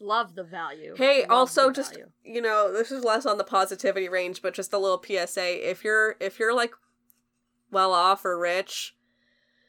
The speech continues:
Speaker 2: please don't go into thrift stores and buy up a bunch of cheap stuff to, like, flip and sell. Please don't do that.
Speaker 1: Mm-hmm.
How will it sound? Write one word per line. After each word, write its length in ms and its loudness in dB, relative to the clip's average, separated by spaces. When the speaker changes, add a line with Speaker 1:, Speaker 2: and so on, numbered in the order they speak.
Speaker 2:
please 260 -4
don't 240 6
go 200 8
into 180 6
thrift 260 -4
stores 240 0
and 160 -2
buy 240 2
up 140 0
a 60 -2
bunch 300 -2
of 60 -16
cheap 280 -6
stuff 400 -4
to, 80 -4
like, 260 -2
flip 380 -6
and 180 -6
sell. 600 -4
Please 240 -4
don't 220 -4
do 160 -8
that. 460 0
Speaker 1:
Mm-hmm. 40 -14